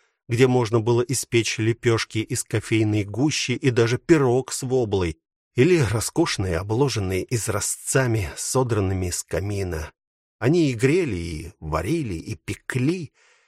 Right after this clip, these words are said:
и напевали вековечную песню огня подвой метели. К их горячим уголькам люди собирались, как в старые времена, к очагу,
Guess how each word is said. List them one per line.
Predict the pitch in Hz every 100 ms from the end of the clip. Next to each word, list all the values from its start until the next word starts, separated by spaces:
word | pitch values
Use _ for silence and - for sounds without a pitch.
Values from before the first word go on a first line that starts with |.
| _ _
и | -
напевали | 208 170 131 113 143 131
вековечную | 101 98 - 101 107 143 - 98 95
песню | - 123 117 - 90 _
огня | 110 104 98 113 117 - _
подвой | - 80 82 80 73
метели. | 73 - - 67 65 - _ _ _ _ _ _
К | -
их | 156 110
горячим | 139 160 160 - 120
уголькам | 147 123 127 120 165 147
люди | 123 160 123
собирались, | - 120 131 151 131 -
как | 131 120
в | -
старые | - 143 143 123 120
времена, | 117 113 120 131
к | 120
очагу, | - 120 110 135 120